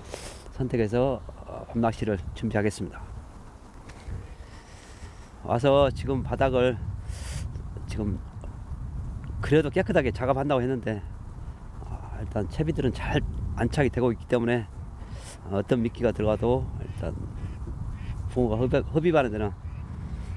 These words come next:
아, 아주 최상의 조건을 만들었다고 보면 되겠습니다. 토종토기 때문에 또 너무 깊은 쪽보다는 메다가 좀 넘으면은,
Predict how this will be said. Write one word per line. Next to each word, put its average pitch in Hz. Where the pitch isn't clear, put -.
아, -
아주 117
최상의 139
조건을 113
만들었다고 101
보면 98
되겠습니다. 87
토종토기 180
때문에 110
또 120
너무 127
깊은 -
쪽보다는 135
메다가 120
좀 135
넘으면은, 120